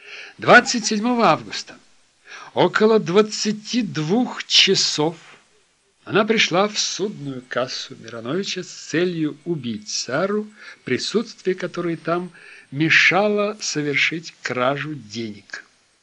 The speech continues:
Накануне она приобрела металлическую гирю за шестьдесят копеек и убила ею девочку.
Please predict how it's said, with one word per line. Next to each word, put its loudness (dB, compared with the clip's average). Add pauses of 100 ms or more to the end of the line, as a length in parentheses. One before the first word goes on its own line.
(180)
Накануне -4 (500)
она 0
приобрела -4
металлическую -8 (160)
гирю -2 (300)
за -2
шестьдесят -6
копеек -8 (320)
и 2
убила 6
ею -2
девочку. -14